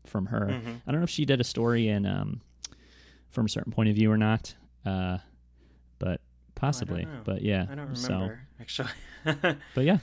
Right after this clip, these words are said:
Speaker 1: I mean, that's good news.
Speaker 2: Um,
Speaker 1: It should be good.
Speaker 2: Cool.
Speaker 1: Uh-huh.
Speaker 2: Then we have, uh, you know, some,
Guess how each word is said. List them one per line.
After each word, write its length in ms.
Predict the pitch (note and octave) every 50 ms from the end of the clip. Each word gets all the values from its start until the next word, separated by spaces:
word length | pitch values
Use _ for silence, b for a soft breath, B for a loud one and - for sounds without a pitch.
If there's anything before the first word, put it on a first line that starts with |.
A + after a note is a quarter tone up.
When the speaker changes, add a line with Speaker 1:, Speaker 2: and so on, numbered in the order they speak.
| - -
Speaker 1:
I 40 | A#2+
mean, 100 | B2+ C3+
that's 140 | C3 - -
good 180 | C#3 C3 B2 A#2+
news. 100 | A#2 A#2
Speaker 2:
Um, 80 | A2+ A2+
Speaker 1:
It 60 | A2+
should 140 | - - G#2
be 60 | G#2+
good. 220 | G2+ A2 A#2+ D#3 D3+ - - - - _ - - _ _ _ _ _ _ _ _ _ - - - - _ _ _ -
Speaker 2:
Cool. 260 | - - A3+ C#3+ - -
Speaker 1:
Uh-huh. 320 | A#2 A2+ A2+ B2 B2+ C#3 F3 F3+
Speaker 2:
Then 320 | D#3 D#3 D3 C#3+ D3 D3+ C#3+
we 180 | C#3+ D3 D3
have, 400 | D3 D3 C3+ C3 B2 A#2+ - - - -
uh, 440 | C3 B2+ B2 A#2+ A#2+ A#2+ A#2+ A#2+ -
you 100 | D#3+ F3+ F3
know, 100 | C3+ B2+
some, 480 | - - D3 C3 B2+ B2+ B2 A#2+ A#2